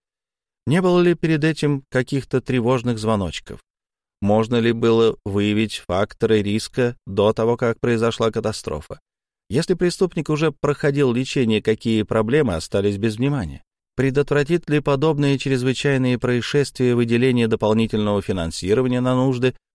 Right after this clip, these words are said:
психиатрических лечебных учреждений? Можно ли выявлять потенциальных массовых убийц в детском возрасте?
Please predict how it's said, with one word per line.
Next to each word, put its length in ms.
психиатрических 880
лечебных 480
учреждений? 680
Можно 260
ли 180
выявлять 600
потенциальных 680
массовых 480
убийц 420
в 100
детском 440
возрасте? 600